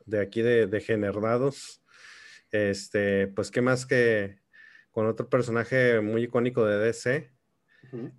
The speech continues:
Speaker 1: La señorita Harley Quinn, por supuesto, y, pues, este, vamos a estar hablando un poquito más de s-, sus orígenes y, pues, de la serie del dos mil diecinueve.
Speaker 2: Ujú.
Speaker 1: Este, entonces, este,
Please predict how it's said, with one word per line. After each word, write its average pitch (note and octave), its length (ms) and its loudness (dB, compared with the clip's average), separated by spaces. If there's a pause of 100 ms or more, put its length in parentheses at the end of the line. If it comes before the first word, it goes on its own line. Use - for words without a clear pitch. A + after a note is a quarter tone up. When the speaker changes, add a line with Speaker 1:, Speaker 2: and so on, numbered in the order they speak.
(100)
Speaker 1:
La G#2+ 280 -2
señorita G#2 400 -4
Harley A2 320 -6
Quinn, C3 400 -2
por G#2 120 -4
supuesto, C#3+ 680 -4
y, B2 280 0
pues, A#2 340 -4
este, G2+ 240 -8
vamos A2 220 -2
a - 20 -16
estar A#2 200 -2
hablando A2+ 280 -2
un A#2 80 -6
poquito A2+ 340 -6
más A2+ 220 -4
de G#2+ 440 0
s-, - 400 -14
sus - 220 -20
orígenes C3+ 720 0
y, C3 300 -2
pues, A#2+ 380 -6
de G#2 180 -2
la F2 220 -6
serie A#2 640 -2 (720)
del G2 720 0
dos G2 180 -6
mil A2 160 -4
diecinueve. A#2+ 640 -4 (480)
Speaker 2:
Ujú. C#3 360 -14
Speaker 1:
Este, G2 880 -2
entonces, G2 460 -8
este, G2 400 -6